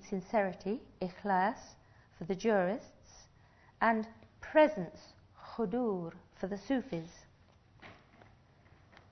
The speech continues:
The word himma is, itself is not mentioned in the Quran,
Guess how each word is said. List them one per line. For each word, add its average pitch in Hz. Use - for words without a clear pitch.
The 311
word 381
himma 233
is, 240
itself 226
is 247
not 320
mentioned 220
in 185
the 175
Quran, 175